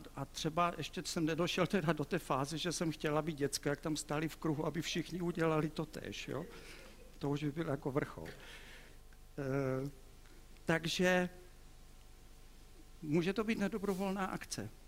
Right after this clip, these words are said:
Můžeme udělat z něčeho normativ. Představte si, kdyby jsme řekli, že dneska tady v neděli můžou přijít jenom ti, kteří se ráno sprchují chladnou vodou.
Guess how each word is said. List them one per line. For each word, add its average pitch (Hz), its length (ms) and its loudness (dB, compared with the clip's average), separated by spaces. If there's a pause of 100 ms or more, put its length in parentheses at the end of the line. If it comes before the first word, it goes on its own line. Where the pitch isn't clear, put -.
Můžeme 202 420 4
udělat 180 440 4
z - 60 0
něčeho 190 440 4
normativ. 190 760 2 (1700)
Představte 196 640 2
si, 208 380 4
kdyby 165 680 4 (380)
jsme 156 300 4
řekli, 139 640 4 (1500)
že 139 680 4 (880)
dneska 151 420 6
tady 196 220 4
v 170 80 0
neděli 175 380 4
můžou 175 320 2
přijít 185 340 -2
jenom 180 280 2
ti, 156 360 2
kteří 165 420 -2
se 160 180 4
ráno 147 280 2
sprchují 156 460 -2
chladnou 135 440 0
vodou. 101 360 -6